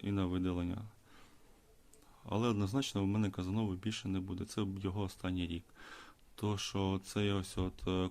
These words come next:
колір, хоча от, е, він, наприклад, ще, е, такий, щоб сказати, щоб дуже смачний, він ще ні. Але з-, через те, що почав підтріскувати, я його почав зрізати, щоб, так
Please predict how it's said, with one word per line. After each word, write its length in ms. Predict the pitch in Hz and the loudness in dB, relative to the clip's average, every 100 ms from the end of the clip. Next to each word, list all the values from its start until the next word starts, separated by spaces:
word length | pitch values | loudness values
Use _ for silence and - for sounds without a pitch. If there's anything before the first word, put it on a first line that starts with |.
| - | 0
колір, 340 | 107 98 95 | 2 4 2
хоча 360 | 92 95 - 95 | -2 -6 -2 0
от, 160 | 92 - - | 0 -4 -6
е, 40 | 95 95 92 98 92 | -2 0 0 -2 0
він, 140 | 113 120 | 2 2
наприклад, 480 | 104 - 110 - | 2 -2 -4 -4
ще, 300 | 92 - 113 110 - - - - - 117 - | -4 2 2 0 -10 -14 -16 -20 -18 -12 -2
е, 880 | 104 101 98 98 98 95 95 95 92 - | 2 4 4 4 4 2 2 0 -2 -4
такий, 320 | 110 - 107 | -6 0 0
щоб 280 | 95 92 92 | 0 -4 -6
сказати, 360 | - 95 90 | -4 -4 -4
щоб 200 | - 95 | -4 -2
дуже 220 | 98 104 104 | 0 2 2
смачний, 560 | - 101 - 143 147 147 - - - - - - | 0 -2 0 0 0 -4 -18 -18 -18 -18 -20 -4
він 140 | 107 107 | 0 2
ще 400 | - 101 98 95 | 2 2 2 4
ні. 200 | 90 87 | 4 2
Але 460 | - 110 107 98 95 | 2 4 4 4 2
з-, 120 | 87 | -2
через 240 | - 107 101 | 0 0 0
те, 120 | 107 | -4
що 160 | - | -4
почав 340 | 92 98 - 95 | -4 -4 -2 -2
підтріскувати, 680 | - 101 143 - 101 98 101 | -2 -2 -2 -2 -6 -2 -2
я 60 | |
його 200 | 101 101 | 0 0
почав 360 | 95 101 - 95 | -2 -6 -2 -2
зрізати, 480 | 98 107 127 143 - | -2 -4 -4 -4 -6
щоб, 320 | - 104 101 - - - - - - - - - - - - | -2 -2 -2 -14 -18 -16 -16 -18 -20 -20 -20 -20 -20 -20 -20
так 140 | - | -20